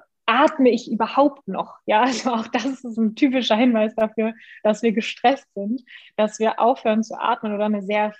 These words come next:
flache Atmung haben. Also wirklich nochmal, ähm, immer mal wieder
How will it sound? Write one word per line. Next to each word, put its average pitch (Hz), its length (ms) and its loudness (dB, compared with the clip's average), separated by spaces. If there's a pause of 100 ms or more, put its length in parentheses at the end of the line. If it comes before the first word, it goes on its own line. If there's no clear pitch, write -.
flache 247 340 -2
Atmung 180 500 -10
haben. 226 380 -8 (800)
Also 202 260 0
wirklich 220 240 0
nochmal, 214 400 2 (600)
ähm, 202 380 0
immer 254 240 6
mal 220 240 2
wieder 226 480 2